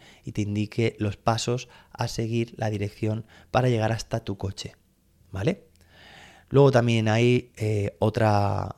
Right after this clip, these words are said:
aplicación que puedes aprender a crear, que es un chat, un chat web. Eh, tenemos también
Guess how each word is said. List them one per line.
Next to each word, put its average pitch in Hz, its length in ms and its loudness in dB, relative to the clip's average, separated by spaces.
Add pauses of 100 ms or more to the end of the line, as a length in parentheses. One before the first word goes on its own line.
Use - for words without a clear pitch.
(100)
aplicación 104 540 0
que - 120 -2
puedes 113 260 2
aprender 101 380 -2
a 101 180 0
crear, 95 460 0 (360)
que - 120 -12
es - 100 -12
un 98 140 -6
chat, - 380 -2 (760)
un 101 160 -8
chat - 300 -10 (220)
web. 113 340 -2 (720)
Eh, 95 480 -4
tenemos 101 340 -4
también 104 760 -4